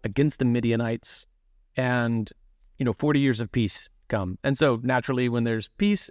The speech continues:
obviously there's gonna be civil strife, okay? 'Cause they're not fighting against their enemies, then now they're fighting against each other. Uh, the Ephraimites were supposed to be,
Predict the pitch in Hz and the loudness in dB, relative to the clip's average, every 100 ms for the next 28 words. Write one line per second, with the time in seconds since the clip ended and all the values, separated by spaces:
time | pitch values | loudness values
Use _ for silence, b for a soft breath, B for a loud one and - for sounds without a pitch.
0 | - 127 127 127 117 110 123 120 113 110 | -2 0 0 -2 -2 0 0 0 -2 -4
1 | - 139 123 113 104 92 - - 123 117 | -2 0 2 0 -2 -4 -8 -4 -2 0
2 | 113 117 120 131 123 117 117 104 - - | 2 2 2 2 0 2 0 -4 -10 -20
3 | _ _ _ _ - 117 175 151 131 131 | _ _ _ _ -2 2 4 4 4 2
4 | 131 131 127 113 120 117 113 - - - | 2 4 4 4 4 4 2 -2 -8 -4
5 | 113 101 107 101 113 107 113 - - - | -2 -2 -2 0 0 0 -8 -14 -20 -20
6 | - 127 113 110 110 110 117 147 247 226 | -10 -2 0 0 0 0 2 2 4 4
7 | 127 - 120 - - - 117 120 110 | 2 0 -4 -2 -4 -2 -2 -2 -4